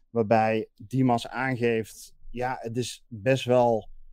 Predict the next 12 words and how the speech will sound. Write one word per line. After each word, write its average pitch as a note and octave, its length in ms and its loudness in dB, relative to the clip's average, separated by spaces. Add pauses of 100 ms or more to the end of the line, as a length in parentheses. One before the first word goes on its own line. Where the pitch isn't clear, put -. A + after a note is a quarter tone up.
(240)
vermakelijk, C3 1300 2
eh, A2+ 280 -8
snel, C3+ 480 2
makkelijk C3+ 480 -2
op C3+ 140 -6
te B2 80 -4
pakken A#2+ 320 0
voor A#2 180 -4
een A#2+ 120 -4
potje. C3+ 580 0
De A#2 140 -4
moeilijkheidsgraad B2 1120 -2